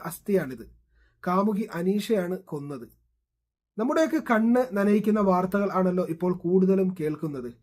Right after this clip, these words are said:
ഈ കുട്ടികളുടെ സ്വന്തം അച്ഛനും അമ്മയും കൂടിയാണ് കൊന്നു കുഴിച്ചു മൂടിയത്. നമ്മളൊന്ന് ആലോചിച്ച് നോക്കണം, എത്രമാത്രം ക്രൂരതയുള്ളവർക്കാണ് ഇങ്ങനെ ഒരു പാതകം ചെയ്യാൻ പറ്റുന്നത്. പ്രതി മദ്യലഹരിയിൽ ആയതുകൊണ്ട്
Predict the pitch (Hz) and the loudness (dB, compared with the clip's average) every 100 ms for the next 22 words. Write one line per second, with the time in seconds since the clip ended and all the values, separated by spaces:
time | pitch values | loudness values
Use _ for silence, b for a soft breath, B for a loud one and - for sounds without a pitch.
0 | _ 196 247 277 185 277 262 262 240 208 | _ -4 -2 -2 -2 0 2 0 0 0
1 | 226 226 - b b 180 180 240 226 220 | 2 0 -2 b b -10 -2 0 0 -2
2 | 170 190 208 202 196 190 180 185 165 175 | -4 0 0 2 2 4 2 -2 -4 -4
3 | 165 151 156 165 135 123 110 - b b | -4 -6 -6 -6 -6 -10 -12 -18 b b
4 | b b 233 302 302 302 208 208 226 233 | b b 0 2 0 0 2 4 4 4
5 | 233 196 156 - 175 - 233 233 220 226 | 2 -2 -4 -8 -12 -4 -2 0 0 -2
6 | 220 - - 185 196 214 226 208 202 196 | -4 -8 2 6 6 6 2 4 2 0
7 | 190 185 170 170 185 190 185 165 160 180 | 0 -2 -2 0 2 2 0 -4 -4 -4
8 | 180 170 170 165 160 156 151 147 - _ | -2 -2 -2 -6 -10 -10 -12 -16 -20 _
9 | _ _ - 226 262 320 311 - 196 196 | _ _ -6 -2 2 2 2 -2 -2 2
10 | 240 240 226 247 240 - 190 208 214 214 | 4 6 4 2 0 2 2 2 2 2
11 | 208 185 190 | 2 0 -2